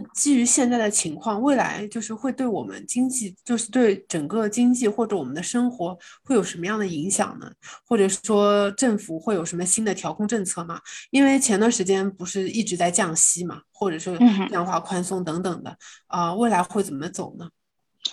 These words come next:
Speaker 2: 对，就是降息这个事情的话，已经发生了一年半了，对吧？就是自从这个二零二零年三月份儿这个新冠病毒来到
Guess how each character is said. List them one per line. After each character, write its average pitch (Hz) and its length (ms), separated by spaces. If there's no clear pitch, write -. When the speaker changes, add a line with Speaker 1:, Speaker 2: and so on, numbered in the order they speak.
Speaker 2:
对， 185 260
就 240 160
是 226 220
降 269 220
息 294 160
这 269 120
个 240 80
事 233 160
情 208 120
的 185 120
话， 185 240
已 180 100
经 190 200
发 214 140
生 262 160
了 240 60
一 226 120
年 185 220
半 202 200
了， 170 120
对 175 120
吧？ 175 180
就 190 160
是 185 80
自 247 160
从 185 260
这 190 140
个 180 400
二 214 160
零 202 100
二 202 120
零 190 120
年 185 140
三 202 220
月 196 100
份 190 140
儿 175 160
这 185 100
个 190 80
新 208 140
冠 196 160
病 190 160
毒 175 160
来 170 260
到 185 340